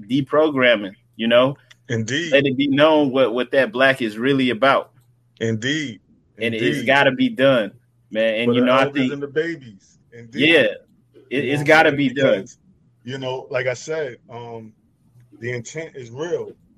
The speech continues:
Speaker 2: So, you know, I'm definitely trying to wake people up with the words,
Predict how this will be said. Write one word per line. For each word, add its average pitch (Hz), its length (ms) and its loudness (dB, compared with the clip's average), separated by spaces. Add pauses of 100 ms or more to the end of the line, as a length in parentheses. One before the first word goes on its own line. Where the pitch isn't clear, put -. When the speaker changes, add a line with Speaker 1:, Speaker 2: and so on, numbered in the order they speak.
(140)
Speaker 2:
So, 117 500 -6
you 139 160 -12
know, 123 320 -4
I'm 127 180 -12
definitely 143 580 -6
trying 139 280 -14
to 127 80 -14
wake 135 280 -12
people 135 340 -12
up 156 160 -6
with 127 100 -16
the 131 100 -16
words, 143 680 -6